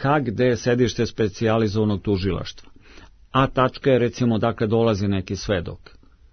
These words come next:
B je, na primjer, evo, Hag, dođete do Haga. E sad vidite, taj svedok mora da dođe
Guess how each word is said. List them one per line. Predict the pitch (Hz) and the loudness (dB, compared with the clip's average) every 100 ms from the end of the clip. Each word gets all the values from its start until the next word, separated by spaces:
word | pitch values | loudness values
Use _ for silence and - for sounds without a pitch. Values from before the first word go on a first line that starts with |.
| - - | -20 -8
B | 117 101 | -2 2
je, | 120 113 | 2 2
na | 104 | -2
primjer, | 92 113 113 104 | -2 0 2 2
evo, | 104 101 98 | 0 0 -4
Hag, | - 104 87 | -2 -4 -4
dođete | 87 92 95 90 92 | -6 -6 -6 -8 -8
do | 87 | -8
Haga. | - 85 - - - - - - - | -8 -8 -10 -20 -20 -20 -20 -10 -6
E | |
sad | 117 156 | 0 2
vidite, | 170 - - - - - - | 2 0 -6 -8 -20 -20 -6
taj | 151 160 | -2 0
svedok | 170 175 143 | 0 2 2
mora | 113 143 170 | 4 4 4
da | 123 | 2
dođe | 117 131 131 117 104 | 4 6 4 4 2